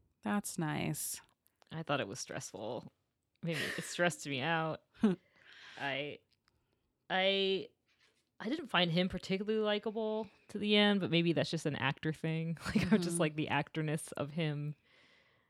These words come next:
Speaker 1: Mm-hmm.
Speaker 2: was a little annoying. Um, my favorite thing, I did like the reactions to him, um, 'cause he was just a little much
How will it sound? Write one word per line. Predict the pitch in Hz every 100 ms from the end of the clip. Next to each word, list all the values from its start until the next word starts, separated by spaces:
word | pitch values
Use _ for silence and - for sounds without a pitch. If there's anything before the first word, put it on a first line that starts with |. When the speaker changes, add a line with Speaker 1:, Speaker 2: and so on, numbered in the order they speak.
| _
Speaker 1:
Mm-hmm. | 175 160 175 165 165
Speaker 2:
was | 156
a |
little | 156 156 156
annoying. | 151 151 147 143 143 139 147 - _ _ _ _ _ _
Um, | 170 165 160 147 - -
my | - 180 180
favorite | 180 - - 185 302 247 147 110
thing, | - - 110 - - 156 _ _
I | 165
did | 156 196 170
like | 160 156 -
the | 151
reactions | 147 120 143 - 214 202 233 226 -
to | 240
him, | 202 247 254 262 262 _ _ _ _ _ _ _ _ _ _ _
um, | - 147 147 139 - -
'cause | 170
he | -
was | 160 147
just | 151 143
a |
little | 143 147 143
much | 143 147 - - - -